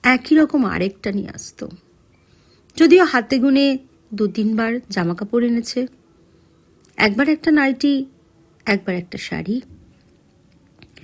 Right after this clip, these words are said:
এমনকি আমার যা যা গয়না বাপের বাড়ি থেকে গড়িয়ে দিয়েছিল, আমার শাশুড়িও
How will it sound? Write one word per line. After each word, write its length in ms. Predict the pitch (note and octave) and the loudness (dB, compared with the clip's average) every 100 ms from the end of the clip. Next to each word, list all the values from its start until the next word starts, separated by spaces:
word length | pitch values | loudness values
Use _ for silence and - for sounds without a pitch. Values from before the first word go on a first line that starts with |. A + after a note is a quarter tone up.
| - - - - | -20 -20 -12 0
এমনকি 380 | C#4 E4+ E4 | 4 6 6
আমার 280 | F4+ D#4+ D#4 | 6 6 4
যা 340 | A#3+ C4 B3 C4 | 2 2 2 2
যা 200 | D#4 D4+ | 0 0
গয়না 520 | A3 A3 A3 B3 C4+ | 0 0 0 -2 -2
বাপের 380 | G#3 F#3+ G#3+ A#3 | -4 -4 -4 -2
বাড়ি 180 | A#3+ | -2
থেকে 260 | A#3+ B3 B3 | -2 -4 -4
গড়িয়ে 400 | G3+ G#3 G3 A3+ | 0 0 2 0
দিয়েছিল, 640 | F#3+ F3 G3 A#3+ A3+ G3 A3 _ _ _ - | 0 0 -2 -2 -2 -2 -4 _ _ _ -8
আমার 240 | F#3 G#3 | -2 -2
শাশুড়িও 720 | G#3 - G3 - A3 A#3+ G3+ | -2 -6 -8 -6 -2 0 -2